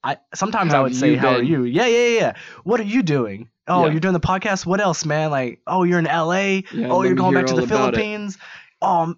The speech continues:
Speaker 1: that's so awesome. That's great." That means a lot. And those are the types of people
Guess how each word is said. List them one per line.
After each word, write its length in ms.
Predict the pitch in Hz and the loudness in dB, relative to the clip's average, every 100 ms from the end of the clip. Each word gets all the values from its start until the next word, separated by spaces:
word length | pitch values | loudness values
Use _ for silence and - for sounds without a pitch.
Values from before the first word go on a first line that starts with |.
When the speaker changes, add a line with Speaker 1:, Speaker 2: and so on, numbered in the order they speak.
| - | -6
Speaker 1:
that's 200 | 190 - | -6 -4
so 240 | 208 196 | -4 -2
awesome. 340 | 190 190 180 185 | 0 0 -2 -4
That's 200 | 156 165 | -4 -4
great." 380 | 170 196 180 - - - _ _ _ _ 131 | -2 0 0 -4 -16 -20 _ _ _ _ -4
That 200 | 165 156 | -2 -2
means 220 | 151 131 | -4 -2
a 60 | 120 | -2
lot. 280 | 117 104 - | -2 -4 -6
And 360 | 143 139 131 - _ _ _ _ _ _ - _ _ | -4 -2 -4 -8 _ _ _ _ _ _ -20 _ _
those 400 | 147 180 214 180 | 0 2 0 -2
are 40 | |
the 100 | 165 | -4
types 460 | 151 160 156 - - | -2 -2 -2 -4 -10
of 120 | 127 | -8
people 640 | - 139 127 120 113 110 | -6 -6 -6 -6 -6 -8